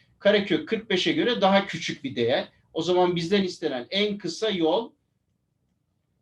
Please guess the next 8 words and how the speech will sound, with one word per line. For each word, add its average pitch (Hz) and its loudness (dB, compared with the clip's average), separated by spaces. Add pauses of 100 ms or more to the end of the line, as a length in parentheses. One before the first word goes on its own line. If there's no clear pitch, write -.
(280)
karekök 202 0
kırk 190 -6
bir 175 -4
olacaktır. 117 -6
Kök 175 -8
kırk - -8
bir 165 -4
birim 107 -10